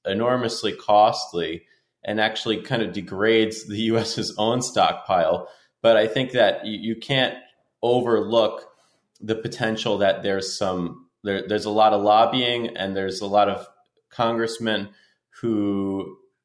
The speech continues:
are really n-, not beholden, but they are on the high priority list of people who can swing votes, get them money. Um, the Washington, D C Beltway is very detached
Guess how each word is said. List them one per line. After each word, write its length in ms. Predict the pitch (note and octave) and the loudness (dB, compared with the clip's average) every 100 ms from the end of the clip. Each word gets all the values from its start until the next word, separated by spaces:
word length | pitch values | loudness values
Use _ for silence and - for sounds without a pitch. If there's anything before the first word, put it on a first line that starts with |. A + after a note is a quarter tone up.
| - | 2
are 220 | G2+ G2 | 2 2
really 580 | A2 A2+ A2+ G#2 F2+ - | 0 2 2 0 -4 -10
n-, 220 | G#2 A2 - | -12 -12 -12
not 320 | A2+ B2 G2+ | -2 0 0
beholden, 840 | C#3 - - A#2+ C3+ C3+ D3 D3+ D3 - _ | -4 -6 0 2 2 0 0 -2 -4 -14 _
but 180 | A#2+ G#2 | 2 2
they 100 | A2+ | 4
are 140 | A#2+ A2+ | 6 6
on 220 | G#2+ A2 | 6 4
the 80 | G#2 | 2
high 320 | - B2 A#2+ | 4 4 4
priority 640 | A#2+ A#2+ A2 A2 A2+ A2 | 2 4 6 6 6 4
list 380 | G2+ F#2 F2+ - | 2 0 -2 -8
of 160 | F#2 F2+ | -12 -10
people 340 | A#2+ A2+ G#2 | -10 -6 -6
who 140 | G2+ G#2 | -6 -10
can 440 | - G2 F2+ F2 - _ | -6 -6 -4 -8 -12 _
swing 520 | - - A2+ B2 A2+ A2+ | -12 -8 -4 -2 -2 2
votes, 440 | A#2 A#2 A#2 - | 2 2 0 -4
get 240 | - G2+ - | -2 -2 0
them 180 | G2+ G2 | -4 0
money. 560 | G#2 G#2+ G#2+ G#2 - _ _ | 0 0 0 -2 -6 _ _
Um, 300 | G2+ G2 F#2+ | 2 4 4
the 100 | F#2 | 2
Washington, 480 | A2 A#2+ C3+ C#3 A#2+ | 4 4 4 -2 -2
D 160 | A2+ A2 | -2 -4
C 280 | A2 G#2+ F2+ | -4 -6 2
Beltway 500 | G#2+ G#2+ G2+ G2+ F#2+ | 2 2 0 0 0
is 100 | F2+ | 0
very 240 | A#2+ C3+ | 0 0
detached 600 | C3+ A2+ - G2+ F#2+ - | -2 -6 0 0 0 -4